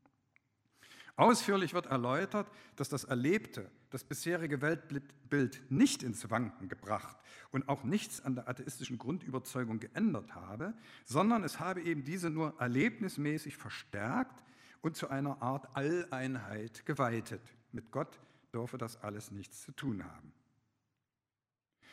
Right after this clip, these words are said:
Noch ein drittes Beispiel. Wolfgang Welsch, Jahrgang neunzehnhundertsechsundvierzig. Er war bis zweitausendzwölf Philosophieprofessor in Jena. In seinen pazifischen Reflexionen schreibt er, Zitat, „Ein Jahr lang war der kalifornische Pazifik mein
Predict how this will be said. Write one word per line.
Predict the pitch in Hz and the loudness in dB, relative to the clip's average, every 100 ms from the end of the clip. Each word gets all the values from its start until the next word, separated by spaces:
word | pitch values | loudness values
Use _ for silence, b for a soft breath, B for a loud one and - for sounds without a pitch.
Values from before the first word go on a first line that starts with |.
| B | B
Noch | 151 | -2
ein | 131 | 0
drittes | 143 196 135 | 2 2 0
Beispiel. | - 92 90 - 98 | -2 -6 -6 -10 0
Wolfgang | 139 156 147 123 | 0 2 0 2
Welsch, | 123 190 226 - | 2 0 0 0
Jahrgang | 139 143 151 | 0 0 0
neunzehnhundertsechsundvierzig. | 127 123 139 - - 151 - 113 - 113 - B B | -2 -4 -6 -8 -8 -8 -6 -8 -8 -18 -20 B B
Er | - 117 | -4 4
war | 160 | 4
bis | 185 - | 4 2
zweitausendzwölf | 151 196 202 202 - 143 165 190 | 2 4 0 0 -4 0 0 0
Philosophieprofessor | 170 139 120 - - 147 151 143 151 | -4 -4 -6 -10 -10 -6 -6 -6 -6
in | 139 135 | -4 -2
Jena. | 113 113 92 82 - - B B B B | 0 2 0 -6 -14 -20 B B B B
In | 131 | 0
seinen | 127 180 - | 2 2 0
pazifischen | 143 - 240 254 220 151 | -2 0 0 0 -2 0
Reflexionen | 147 135 - - 147 185 | 0 -2 -8 -4 -4 -4
schreibt | 156 104 107 110 - | -8 -4 -2 -4 -6
er, | 143 226 220 | -6 -6 -8
Zitat, | 110 113 120 - - B B B | -12 -6 -6 -6 -12 B B B
„Ein | 151 220 214 | 2 4 4
Jahr | 127 117 | 4 4
lang | 113 151 220 - B | 0 -2 -4 -8 B
war | 127 156 | -2 0
der | 165 | 0
kalifornische | - 135 120 - 135 151 - - | -2 -4 -4 -4 -2 -2 -6 -10
Pazifik | 170 - - 165 - 104 - - _ | -10 -6 -4 -4 -6 -10 -12 -20 _
mein | 113 101 92 | -8 -6 -8